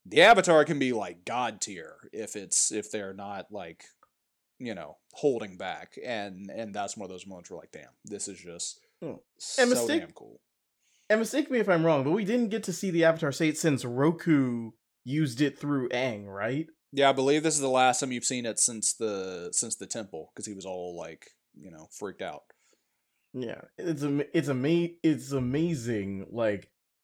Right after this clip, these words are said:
Speaker 2: the suspense that we haven't seen it, and then it comes back, and it's like, oh, the
Speaker 1: It's like,
Speaker 2: sh-,
Speaker 1: "Oh,
Speaker 2: the
Speaker 1: he's
Speaker 2: shivers.
Speaker 1: still, he's still got the sauce."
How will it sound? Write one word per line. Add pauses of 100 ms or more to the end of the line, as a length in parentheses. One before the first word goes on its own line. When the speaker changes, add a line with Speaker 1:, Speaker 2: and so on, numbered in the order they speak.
(180)
Speaker 2:
the
suspense
that
we
haven't
seen
it,
and
then
it
comes
back,
and
it's
like,
oh,
the (120)
Speaker 1:
It's
like,
Speaker 2:
sh-,
Speaker 1:
"Oh,
Speaker 2:
the
Speaker 1:
he's
Speaker 2:
shivers. (220)
Speaker 1:
still,
he's
still
got
the
sauce."